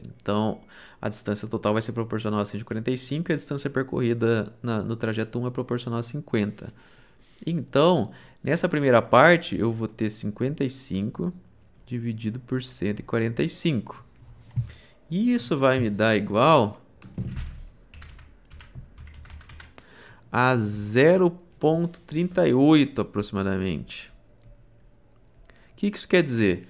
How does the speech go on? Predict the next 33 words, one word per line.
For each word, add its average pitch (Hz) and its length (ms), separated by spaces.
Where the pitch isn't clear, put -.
Quer 156 220
dizer 135 460
que 139 120
na 135 140
primeira 139 360
parte 113 360
do 110 80
trajeto 104 560
eu 113 100
andei 123 580
trinta 110 460
e 156 80
oito 101 340
por 160 200
cento. 120 560
Então, 127 180
o - 20
que 139 100
que - 60
você - 100
vai 123 120
fazer? 123 480
Você 123 160
vai 113 160
dividir 110 520
aqui, 185 300
ó. 101 140
Vamos 123 200
supor 123 260
que 117 100
aqui 117 180
seja 120 320
um. 170 260